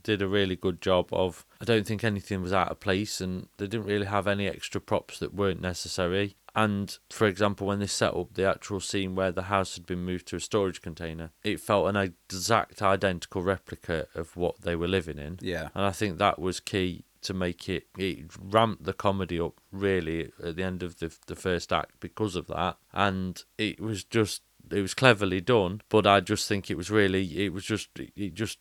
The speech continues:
Speaker 1: really set that, that tone for how strong the props were, because even in the second half when they swapped the, swapped the props on the, to the real house, they must have had so many duplicates of,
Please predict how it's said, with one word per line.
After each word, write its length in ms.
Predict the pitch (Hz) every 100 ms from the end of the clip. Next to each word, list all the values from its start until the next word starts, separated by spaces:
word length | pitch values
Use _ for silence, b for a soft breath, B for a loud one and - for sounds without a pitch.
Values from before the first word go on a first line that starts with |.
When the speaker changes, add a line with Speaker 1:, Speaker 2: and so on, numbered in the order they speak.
| -
Speaker 1:
really 420 | 98 101 104 95
set 340 | 90 - 110 -
that, 240 | 98 85 -
that 260 | 101 -
tone 400 | - 113 101 92
for 240 | 87 - 95
how 440 | 87 92 90 92 -
strong 520 | - - 113 101 95
the 60 |
props 400 | 87 98 - -
were, 180 | 92 87
because 420 | 80 - 104 92 -
even 260 | - 123 110
in 60 | 101
the 60 |
second 320 | - 104 -
half 200 | 90 85
when 120 | 92 87
they 60 |
swapped 400 | 87 - 98 -
the, 260 | 95 95 - _ -
swapped 360 | - 110 -
the 120 | 95 92 _
props 420 | - 104 - - -
on 240 | 95 95
the, 200 | 95 92 -
to 140 | -
the 140 | 87 92
real 340 | 85 104 101
house, 480 | 87 80 78 - - -
they 120 | 120
must 260 | 123 120 -
have 80 |
had 120 | 104 -
so 200 | 131 117
many 300 | 104 101 92 _ -
duplicates 720 | 110 110 - - 98 - -
of, 240 | 92 -